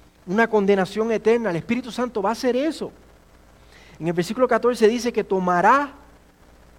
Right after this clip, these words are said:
de lo de Cristo y nos lo hará saber a nosotros. A través del Espíritu Santo, mis hermanos, las glorias del cielo, las glorias de Cristo son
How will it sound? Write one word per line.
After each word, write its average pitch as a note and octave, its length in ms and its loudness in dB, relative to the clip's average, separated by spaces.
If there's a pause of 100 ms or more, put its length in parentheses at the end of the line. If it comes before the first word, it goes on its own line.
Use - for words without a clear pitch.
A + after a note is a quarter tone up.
(240)
de E3+ 140 0
lo F#3 140 -2
de E3 160 -4
Cristo B3+ 840 4 (560)
y B3+ 240 0
nos B3+ 560 0 (480)
lo G3+ 340 6
hará F#3+ 360 2
saber G3 500 -4
a G3+ 80 -2
nosotros. F#3+ 1000 -10 (1000)
A D#3 100 -4
través G3 240 2
del B3+ 140 2
Espíritu B3+ 480 -6
Santo, B3+ 460 -2
mis F3 160 -6
hermanos, D#3+ 340 -6
las D#3 220 -6
glorias A3+ 600 0 (320)
del G3+ 280 0
cielo, F3 640 -2 (580)
las E3 180 -2
glorias G3+ 380 -2
de F#3+ 120 -4
Cristo G#3 460 -8
son G3+ 380 -10